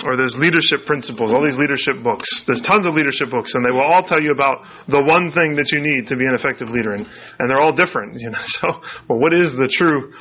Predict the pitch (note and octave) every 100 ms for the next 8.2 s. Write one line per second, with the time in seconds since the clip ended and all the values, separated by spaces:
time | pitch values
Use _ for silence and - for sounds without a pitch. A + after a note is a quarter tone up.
0 | - - D3 F3 D#3 D#3+ C#3+ A2 C3 C3+
1 | D#3+ D3 C#3 B2+ - - A#2 - - A#2
2 | - A#2 B2 D3+ D3 C3+ - - - -
3 | - D3 A#2+ A2 C3 D#3 D3+ C3+ - C3+
4 | A#2 G#2+ G2+ - - D#3 D3+ C3+ - A2+
5 | F#2+ F#2+ - - - - A2 - C3 A#2+
6 | - - - - - B2+ C3 A#2+ B2+ B2+
7 | A#2+ A2+ G#2+ B2+ A2+ A#2+ A#2 A#2 A#2+ A2+
8 | G#2+ A2+